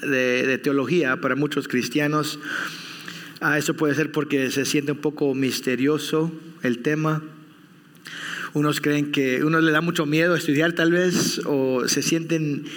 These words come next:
intimidados, la palabra, intimidados, ah, por estudiarlo. Se, se oye muy confuso, hay muchos desacuerdos. Pero quiero que sepan que eso no tiene que ser la, la realidad en, en su vida. Sí podemos estudiar. En,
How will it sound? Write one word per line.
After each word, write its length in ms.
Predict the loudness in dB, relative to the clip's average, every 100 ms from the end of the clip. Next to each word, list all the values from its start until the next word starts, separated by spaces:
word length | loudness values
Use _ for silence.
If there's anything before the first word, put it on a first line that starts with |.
| -14 -6
intimidados, 880 | 0 0 0 0 0 2 2 2 2
la 100 | 0
palabra, 260 | 0 2 2
intimidados, 840 | 0 -2 2 2 2 0 -4 -6 -12 -12 -10 -8 -4
ah, 340 | 0 2 0 0
por 160 | 2
estudiarlo. 680 | 2 2 2 4 4 4 2
Se, 220 | 2 0 0
se 120 | 0
oye 360 | 2 2 2
muy 160 | 2 0
confuso, 600 | 0 -2 2 0 2 0
hay 60 | 2
muchos 300 | 0 0 0
desacuerdos. 960 | 0 -2 -2 0 2 2 0 -4 -10 -12 -14 -12 -10 -10 -12 -12 -2
Pero 180 | 0 2
quiero 220 | 2 2
que 80 | 2
sepan 380 | 2 0 -2
que 100 | 2
eso 180 | 2 2
no 160 | 2 2
tiene 220 | 0 0
que 100 | 0
ser 280 | 2 2 4
la, 400 | 4 4 2 0
la 200 | 2 2
realidad 600 | 4 4 4 2 0 -2
en, 280 | 0 0 0
en 160 | 0 2
su 180 | 2
vida. 320 | 4 4 2 2
Sí 140 | 0
podemos 480 | 0 0 2 0 0
estudiar. 680 | -4 0 2 2 2 0 -6 -14 -10 -10 -10 -12 -10 -2
En, 400 | 2 2 0